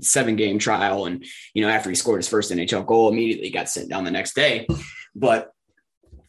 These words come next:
I would love to see Seth Jarvis get that opportunity. I think even if he doesn't stick for the entire year, that could be valuable for him, just so he can, before he heads to the W H L, to go out there and say,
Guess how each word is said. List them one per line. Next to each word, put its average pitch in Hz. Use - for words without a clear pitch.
I 139
would 147
love 151
to 151
see 151
Seth 147
Jarvis 190
get 117
that 101
opportunity. -
I 120
think 131
even 135
if 127
he 127
doesn't 120
stick 131
for 131
the 120
entire 113
year, 123
that 107
could 113
be 113
valuable 113
for 110
him, 110
just 139
so 131
he 127
can, 120
before 151
he 143
heads 131
to -
the 110
W 117
H 107
L, 127
to 110
go 117
out 117
there 113
and 107
say, 107